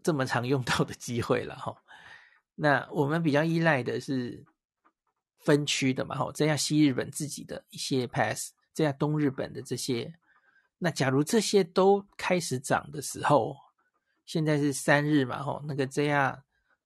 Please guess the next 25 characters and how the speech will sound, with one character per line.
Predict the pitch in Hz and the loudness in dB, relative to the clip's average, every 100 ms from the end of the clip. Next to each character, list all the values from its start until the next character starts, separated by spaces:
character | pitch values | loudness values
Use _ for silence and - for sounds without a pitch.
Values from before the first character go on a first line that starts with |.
| _ _ _ _ - | _ _ _ _ 0
东 | 156 160 | 2 4
日 | 143 | 2
本 | 127 131 | 0 2
广 | 127 113 139 | 2 2 2
域 | 156 135 | 2 2
三 | 135 151 147 | 0 0 0
天 | 143 156 147 | 2 0 2
的 | 139 | 0
pass | - 147 127 113 - | 0 0 0 -2 -4
一 | 147 | -2
萬 | 143 147 131 | 0 0 2
多， | 131 131 143 | 4 4 2
哦， | 135 131 - | -4 -4 -6
这 | 143 | -6
个 | 127 123 | -4 -2
去 | 151 | -4
轻 | 139 143 | -2 -4
井 | 139 117 | -4 -2
泽 | 123 | 0
来 | 120 120 | 2 0
回 | 127 123 | 0 0
一 | 120 | 0
趟 | - 131 | -2 -4
就 | 123 131 123 | 0 0 0
值 | - 120 | -6 -10